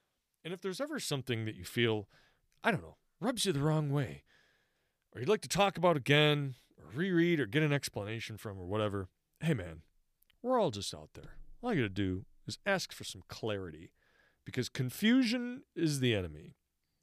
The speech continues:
And miscommunication is a great way to grow and foster a whole bunch of fucking confusion. So, in that regard,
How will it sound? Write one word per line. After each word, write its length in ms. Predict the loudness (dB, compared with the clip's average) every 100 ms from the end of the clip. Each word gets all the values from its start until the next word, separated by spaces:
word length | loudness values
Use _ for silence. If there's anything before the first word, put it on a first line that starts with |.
| -20 _
And 400 | -2 0 -2 -6 _
miscommunication 1300 | 0 2 2 0 2 2 2 4 4 4 2 0 -6 -12 -20 -20 _
is 160 | -2 2
a 120 | 0
great 640 | 0 -6 0 4 4 4
way 480 | 0 4 4 2 -2 -8
to 340 | -2 0 0 -4 -8
grow 480 | 0 4 6 4 2
and 180 | -8
foster 680 | -4 0 0 -2 -2 -2 -2 -8 -20 -20 _ _ _ 12
a 80 |
whole 180 | 12 12
bunch 240 | 12 12 8
of 80 |
fucking 320 | 4 4 4 -2
confusion. 640 | -4 0 -2 -2 -10 -16 _ _ _ _ _ _ _ _ _ _ _ _ -14
So, 400 | -2 8 8 8 2
in 120 | 2
that 260 | 10 10 10
regard, 600 | 8 12 12 12 6